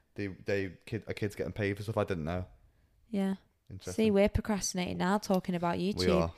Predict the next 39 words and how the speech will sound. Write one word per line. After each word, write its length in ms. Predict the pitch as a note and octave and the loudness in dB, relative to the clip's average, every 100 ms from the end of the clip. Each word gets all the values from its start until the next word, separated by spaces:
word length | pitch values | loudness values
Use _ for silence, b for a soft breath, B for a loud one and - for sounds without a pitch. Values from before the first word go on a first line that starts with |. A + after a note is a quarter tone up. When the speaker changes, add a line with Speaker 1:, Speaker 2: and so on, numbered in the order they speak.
| - | -8
Speaker 1:
we 80 | F2+ | -4
are. 40 | E3+ | 0
Speaker 2:
Can 60 | |
happen 260 | G3 F#3+ F#3 | 0 0 -2
with 120 | F3+ | -4
chatting. 540 | - F#3+ F#3 - F3+ F3+ | 0 0 0 0 2 6
Speaker 1:
Um, 280 | A2+ D#3+ | 6 6
the 100 | G#3 | 6
last, 140 | C3 C3 | 4 4
Speaker 2:
Happens 80 | F3+ | 2
in 40 | |
Speaker 1:
the 60 | D3 | 4
Speaker 2:
a 20 | |
Speaker 1:
last 160 | C3 F3 | 6 6
bit 80 | D3+ | 4
on 40 | |
Speaker 2:
podcast. 40 | F3+ | 4
Speaker 1:
procrastination 580 | D3 C3+ A2 G#2 C3 | 2 2 2 2 2
is, 100 | A2+ | 2
like, 160 | G2+ G2 | 0 0
people 220 | A#2 A#2 | -2 -2
sometimes 440 | A#2 A#2+ B2 A#2 - - | -2 0 0 0 -2 -6
also 320 | F2 G2 - | -4 -4 -2
do 120 | G#2 | 0
it 60 | G#2 | 0
for 60 | F#2 | -2
different 380 | G2 F2+ F2 C2+ | -4 -4 -6 -8
reasons. 400 | D#2+ F2 G2+ E2+ | -6 -4 -4 -4
Like, 240 | D#2+ - B B - | -4 -8 B B -12
you 100 | G2 | -4
can 100 | G#2+ | -2
feel 300 | A2 G#2 - | 2 2 4
overwhelmed 640 | G2+ G2 F#2+ F2+ F#2 F#2+ | 2 2 4 4 4 0
with 100 | F#2+ | -4
tasks, 400 | - F#2 F2 - F#2 | -2 0 0 -2 -4
like 160 | F2+ | -4
we 60 | F#2 | -4
just 220 | F2 - | -6 0
said, 320 | G2 F2+ D#2+ | 2 2 0